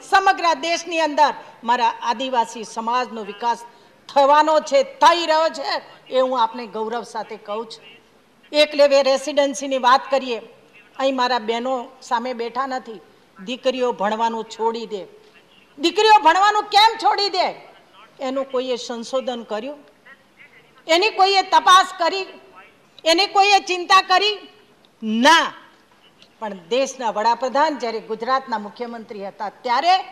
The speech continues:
એમને કન્યા કેળવણી રથ લઈને નીકળ્યા. દીકરી ભણે, દીકરીની સમસ્યાઓ કઈ છે? દીકરી શા માટે અડધેથી સ્કૂલ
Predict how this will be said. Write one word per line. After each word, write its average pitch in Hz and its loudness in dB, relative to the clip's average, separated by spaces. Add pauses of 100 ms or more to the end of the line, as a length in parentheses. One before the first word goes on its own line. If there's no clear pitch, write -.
(480)
એમને 240 -8
કન્યા 254 -2
કેળવણી 240 -4
રથ 208 -6
લઈને 196 -8
નીકળ્યા. 180 -14
દીકરી 339 -4
ભણે, 330 0 (400)
દીકરીની 427 0
સમસ્યાઓ 427 4
કઈ 415 2
છે? - -14 (480)
દીકરી 381 0
શા 381 2
માટે 415 0
અડધેથી 392 2
સ્કૂલ 381 -6